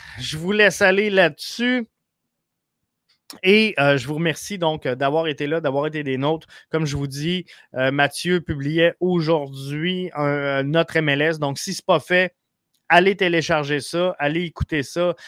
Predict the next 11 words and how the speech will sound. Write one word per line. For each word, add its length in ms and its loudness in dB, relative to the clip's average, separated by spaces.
C'est, 720 -2
euh, 920 -4
un 80 -4
caviar, 480 4
encore 340 0
une 100 -2
fois, 200 -6
que 80 -16
nous 100 -6
sert 220 -2
Mathieu. 420 -4